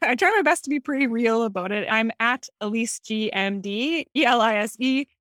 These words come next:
G M D. And sometimes I'm better than others. We have a lot of seasons in our lives, and sometimes it's too busy in my regular life to post, but,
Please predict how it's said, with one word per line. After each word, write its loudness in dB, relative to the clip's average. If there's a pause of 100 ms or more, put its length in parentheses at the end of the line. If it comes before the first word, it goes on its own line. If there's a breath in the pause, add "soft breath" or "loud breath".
G -2
M 0
D. -2
And -8
sometimes -2
I'm 0
better 0
than -2
others. -2
We -6
have -2
a -4
lot -2
of -10
seasons -4
in -2
our 2
lives, 0
and -6
sometimes -4
it's -8
too -6
busy 0
in 0
my 0
regular -4
life -2
to -12
post, -6
but, -2